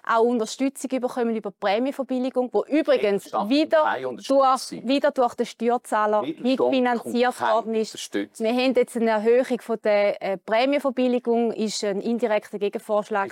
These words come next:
Speaker 2: Wie
Speaker 1: gewesen.
Speaker 2: kommt, wie kommt
Speaker 1: Und wo
Speaker 2: Ihr
Speaker 1: ist der
Speaker 2: Kanton
Speaker 1: Fall?
Speaker 2: etwa
Speaker 1: Die Leute
Speaker 2: ach-,
Speaker 1: kommen über. Es ist egal,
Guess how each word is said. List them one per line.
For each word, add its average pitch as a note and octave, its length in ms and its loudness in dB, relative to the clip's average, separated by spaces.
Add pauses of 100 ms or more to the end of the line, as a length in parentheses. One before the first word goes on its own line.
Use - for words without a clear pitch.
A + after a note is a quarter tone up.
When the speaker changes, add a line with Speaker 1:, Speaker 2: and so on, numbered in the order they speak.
Speaker 2:
Wie C4 220 2
Speaker 1:
gewesen. - 20 -6
Speaker 2:
kommt, - 140 -20
wie - 60 -2
kommt - 240 0
Speaker 1:
Und F3+ 100 4
wo F#3 180 6
Speaker 2:
Ihr - 140 4
Speaker 1:
ist C3+ 100 -2
der B3+ 80 2
Speaker 2:
Kanton E3+ 180 2
Speaker 1:
Fall? A3 160 2
Speaker 2:
etwa D3 260 -2
Speaker 1:
Die B3 80 4
Leute C4 120 2
Speaker 2:
ach-, D3+ 100 -2
Speaker 1:
kommen A#3 240 2
über. A3+ 220 0
Es C4+ 160 0
ist D4+ 60 4
egal, C#4 220 2